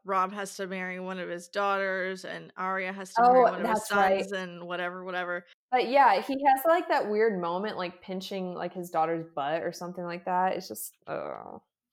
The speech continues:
Speaker 1: Yeah, yeah, they're all, like, marrying young daughters slash whatevers. Yeah, it's just, it's weird. It's weird. But, <sighs> I don't know.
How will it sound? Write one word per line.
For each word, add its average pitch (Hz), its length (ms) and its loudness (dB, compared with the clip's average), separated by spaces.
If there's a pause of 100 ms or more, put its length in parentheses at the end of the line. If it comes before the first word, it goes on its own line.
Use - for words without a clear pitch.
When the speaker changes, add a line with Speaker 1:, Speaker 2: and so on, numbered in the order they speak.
(140)
Speaker 1:
Yeah, 285 360 -4
yeah, 269 200 -4
they're 233 180 -2
all, 240 120 -2
like, 226 320 -8
marrying 214 640 -8
young 202 320 -6
daughters 185 480 -4
slash 165 520 -10 (480)
whatevers. 170 480 -10
Yeah, 220 240 -6
it's - 140 -14
just, 285 200 -10
it's 277 200 -12
weird. 277 360 -6
It's 196 160 -12
weird. - 260 -12 (960)
But, 226 340 -2 (400)
<sighs> - 960 -18
I 196 120 -12
don't 170 120 -14
know. - 160 -20